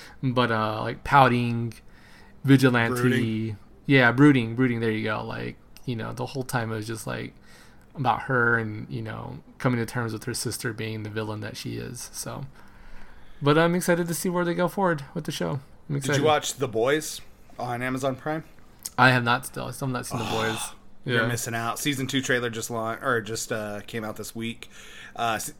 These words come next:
Speaker 2: September fourth, season two will be available on Amazon Prime. Uh,
Speaker 1: Nice.
Speaker 2: that still maintains my, my favorite series of last year. It was so
Speaker 1: <laughs>
Speaker 2: good. The action is so good. It's real graphic. Um,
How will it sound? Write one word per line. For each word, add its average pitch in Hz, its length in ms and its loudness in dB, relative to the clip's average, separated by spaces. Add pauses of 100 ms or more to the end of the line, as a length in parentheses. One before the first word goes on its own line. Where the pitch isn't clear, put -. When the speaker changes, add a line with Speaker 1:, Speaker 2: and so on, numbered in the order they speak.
(100)
Speaker 2:
September 123 460 -4
fourth, 131 520 -2
season 123 340 -4
two 120 220 -4
will 110 120 -8
be 110 140 -8
available 107 340 -6
on 107 140 -8
Amazon 107 360 -8
Prime. 104 400 -10 (640)
Uh, 107 520 0
Speaker 1:
Nice. 104 160 -14
Speaker 2:
that 117 340 2 (180)
still 117 380 -2
maintains 107 480 -6
my, 107 140 -8 (120)
my 120 140 -4
favorite 98 320 -10
series 92 340 -8
of 82 100 -14
last 85 300 -10
year. 82 240 -12
It 101 120 -12
was 92 160 -6
so 147 460 4
Speaker 1:
<laughs> - 0 -
Speaker 2:
good. 139 400 0
The 147 240 -4
action 117 360 -2
is 131 120 -4
so 131 220 0
good. 120 460 0
It's 113 300 -10
real 110 600 -2
graphic. 110 760 -2 (500)
Um, 95 720 -4